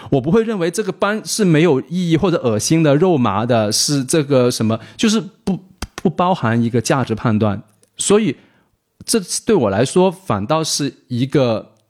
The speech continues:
放低了一个包袱，就是我不会有这方面的抵触情绪。然后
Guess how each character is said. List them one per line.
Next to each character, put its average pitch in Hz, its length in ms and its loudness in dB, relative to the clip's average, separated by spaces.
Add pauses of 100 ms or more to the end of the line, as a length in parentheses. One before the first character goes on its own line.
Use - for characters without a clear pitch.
(200)
放 175 240 0
低 151 160 0
了 139 140 2
一 117 140 0
个 123 100 0
包 156 220 -2
袱， 110 180 -8
就 135 140 0
是 117 260 0 (160)
我 117 100 0
不 135 140 -2
会 185 120 4
有 110 120 2
这 190 180 0
方 165 300 0
面 156 140 2
的 120 100 2
抵 101 100 -6
触 - 160 -2
情 113 220 0
绪。 120 320 0 (560)
然 143 160 2
后 170 320 0